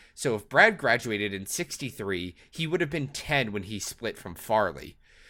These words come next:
So if he instead got his jacket his freshman year of high school, he would be six or seven in that photo, which seems to match up a little bit better.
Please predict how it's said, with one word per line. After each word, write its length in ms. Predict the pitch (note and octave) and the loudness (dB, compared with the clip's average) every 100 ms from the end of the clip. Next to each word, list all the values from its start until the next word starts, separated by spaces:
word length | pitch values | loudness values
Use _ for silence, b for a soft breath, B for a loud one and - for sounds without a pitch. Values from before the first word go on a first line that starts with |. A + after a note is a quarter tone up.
| b b | b b
So 160 | - A2 | -4 -4
if 120 | G2 | 0
he 100 | E3+ | 0
instead 340 | D3 - E3+ | 0 2 2
got 140 | C3 G#2 | 4 0
his 100 | G2 | 0
jacket 400 | C3+ B2+ C#3 - | 2 4 2 -4
his 200 | A2+ - | -6 -8
freshman 480 | - G#3 C4 F#3+ C3+ | 0 0 2 0 2
year 180 | A2 | 2
of 80 | F#2+ | 2
high 140 | G2+ F2+ | 0 0
school, 400 | - G#2+ F#2 - b | -2 -4 -4 -6 b
he 100 | - | 0
would 140 | F3 C#3+ | 2 2
be 160 | C#3 | -4
six 380 | - - F#3+ - | -8 -2 -2 -2
or 60 | C#3 | -4
seven 400 | - C#3+ C#3 B2 | 2 4 4 2
in 100 | G2+ | 0
that 160 | F#2+ | -2
photo, 340 | - A#2 F#2 E2+ | 0 -2 0 -2
which 180 | A2+ C#3 | -4 -4
seems 320 | - G3 - | 0 0 0
to 60 | |
match 240 | C#3+ A#2 - | 2 4 4
up 140 | A2+ | 2
a 40 | G2+ | 0
little 220 | G2 F#2+ | 0 -2
bit 160 | E2+ | -2
better. 320 | G2 F2 B1 | 0 0 -2